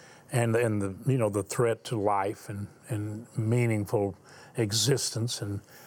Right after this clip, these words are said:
an opportunity, but also the sense of gratitude.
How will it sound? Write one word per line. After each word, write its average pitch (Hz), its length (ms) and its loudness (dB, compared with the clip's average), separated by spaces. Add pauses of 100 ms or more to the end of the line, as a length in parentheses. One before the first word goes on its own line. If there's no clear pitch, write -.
(100)
an 117 140 2
opportunity, 117 680 0 (760)
but 143 220 4
also 208 420 2
the 143 140 2
sense - 360 0
of 117 160 -2
gratitude. 120 800 0